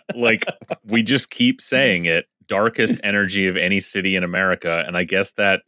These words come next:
Speaker 1: like, it makes perfect sense to me that no one there is fucking.
Speaker 2: Yeah.
Speaker 1: No one in
Speaker 2: And
Speaker 1: Dallas fucks. Be-, you, how
Speaker 2: Pretty
Speaker 1: could
Speaker 2: much.
Speaker 1: you? How could you? Y-, you're,
Speaker 2: And
Speaker 1: you're, I mean, the misery, the, like,
Speaker 2: <laughs>
Speaker 1: dystopic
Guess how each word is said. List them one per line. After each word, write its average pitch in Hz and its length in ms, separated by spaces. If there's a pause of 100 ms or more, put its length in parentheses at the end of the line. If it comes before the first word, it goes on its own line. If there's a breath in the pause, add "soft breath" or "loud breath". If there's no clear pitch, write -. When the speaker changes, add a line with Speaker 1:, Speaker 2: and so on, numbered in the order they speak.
(420 soft breath)
Speaker 1:
like, 90 520
it 98 160
makes 107 200
perfect - 300
sense 117 240
to 104 80
me 92 140
that 87 180
no 87 320
one 92 300
there 85 160
is 82 120
fucking. 82 480 (520)
Speaker 2:
Yeah. 139 280 (320 loud breath)
Speaker 1:
No 127 160
one 143 200
in 113 60
Speaker 2:
And 151 80
Speaker 1:
Dallas 95 300
fucks. - 600
Be-, 110 140
you, 117 180
how 151 100
Speaker 2:
Pretty 196 140
Speaker 1:
could 185 140
Speaker 2:
much. 131 60
Speaker 1:
you? 90 220
How 156 100
could 262 300
you? 113 460 (560 loud breath)
Y-, 156 180
you're, 175 280
Speaker 2:
And 170 220
Speaker 1:
you're, 165 200 (200)
I 208 60
mean, 175 220
the 165 80
misery, 139 880 (100)
the, 135 100
like, 139 360 (240 loud breath)
Speaker 2:
<laughs> - 200
Speaker 1:
dystopic 156 720